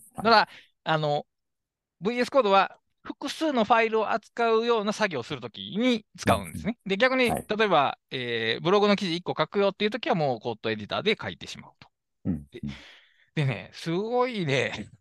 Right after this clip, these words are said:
Speaker 1: <laughs> いいんですね、これが。なんか、まあまあ、当然軽いんですね。あの、
Speaker 2: はい。
Speaker 1: 起動が軽いっていうのはあるんですけど、な-、何が一番僕が良いなと思ったのは、その独立ウィンドウなんですね。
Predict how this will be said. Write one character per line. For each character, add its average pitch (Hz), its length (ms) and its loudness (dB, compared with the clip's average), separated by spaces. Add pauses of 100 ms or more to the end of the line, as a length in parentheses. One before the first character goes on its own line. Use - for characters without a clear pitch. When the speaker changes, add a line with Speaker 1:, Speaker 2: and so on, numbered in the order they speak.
Speaker 1:
<laughs> 180 220 4 (520)
い 180 140 0
い 180 160 4
ん 123 140 0
で 95 100 -6
す - 100 -12
ね、 196 80 2
こ 180 120 2
れ 120 80 0
が。 110 160 0
な 120 120 2
ん 113 80 -4
か、 - 180 -6
ま 233 100 6
あ 180 40 4
ま 180 120 4
あ、 - 40 2
当 269 180 0
然 262 140 0
軽 247 240 2
い 156 60 0
ん 131 40 -2
で 110 100 -4
す - 40 -10
ね。 233 160 -4
あ 131 140 -4
の、 113 300 -4
Speaker 2:
は 147 140 -2
い。 - 80 -10 (200)
Speaker 1:
起 143 100 -18
動 131 160 2
が 131 80 -4
軽 151 200 2
い - 20 -4
っ 110 40 -10
て 208 120 -6
い - 0 -
う - 20 2
の 170 80 4
は 113 80 4
あ 110 80 2
る 107 100 -6
ん 98 160 -6
で 95 80 -12
す - 60 -20
け 107 120 -12
ど、 110 180 -8 (180)
な-、 160 280 0
何 202 280 4
が 240 80 2
一 254 160 -4
番 247 180 0
僕 160 200 -4
が 151 200 6
良 135 180 -2
い 151 60 -4
な 180 120 -2
と 160 100 -6
思 123 80 -4
っ 117 60 -10
た 107 100 -4
の 110 80 -4
は、 110 100 -4
そ 117 80 -4
の 110 120 -4
独 202 220 -4
立 240 200 -6
ウ 233 40 -2
ィ 214 140 4
ン 143 100 2
ド 104 120 -4
ウ 98 40 -6
な 98 140 -8
ん 104 40 -14
で 139 80 -4
す 208 40 -2
ね。 220 60 -10